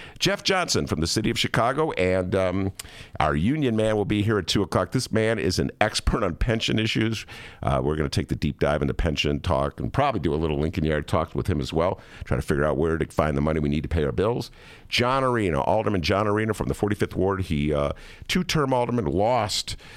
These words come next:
uh, his bid for re-election in February. So we'll be talking to John about the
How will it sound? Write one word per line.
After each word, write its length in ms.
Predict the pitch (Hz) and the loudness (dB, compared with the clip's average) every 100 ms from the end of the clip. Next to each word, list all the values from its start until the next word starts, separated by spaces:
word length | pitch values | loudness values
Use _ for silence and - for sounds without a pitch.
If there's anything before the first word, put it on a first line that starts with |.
| - - - | -18 -12 -2
uh, 360 | - 76 78 82 | 0 2 2 2
his 220 | 95 76 | 0 0
bid 260 | - 101 98 | 0 0 2
for 120 | 82 | 0
re-election 680 | 98 92 95 98 104 95 | 2 2 0 0 0 0
in 240 | 85 78 76 | 0 0 0
February. 500 | 101 120 131 143 143 - - - | 0 2 2 0 -2 -8 -20 -6
So 180 | - | -2
we'll 80 | 65 | 0
be 100 | 71 | 0
talking 280 | - 85 80 | 0 0 0
to 60 | 69 | 0
John 360 | 87 85 85 | 2 2 0
about 400 | 69 73 71 67 | 0 0 0 -2
the 380 | 69 67 64 | 0 0 0